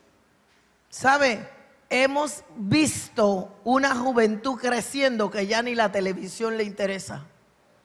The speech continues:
Ya los jóvenes no ven televisión como nosotros veíamos. Todo es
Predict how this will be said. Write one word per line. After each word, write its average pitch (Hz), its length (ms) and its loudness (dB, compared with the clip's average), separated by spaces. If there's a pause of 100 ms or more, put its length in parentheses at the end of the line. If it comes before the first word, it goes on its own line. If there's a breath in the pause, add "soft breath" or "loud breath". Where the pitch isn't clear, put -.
(1500)
Ya 220 180 4
los 262 100 4
jóvenes 269 400 4
no 247 120 2
ven 254 160 0
televisión 240 600 0
como 220 240 -4
nosotros 220 400 -4
veíamos. 196 760 -4 (1300)
Todo 285 340 4
es 302 240 2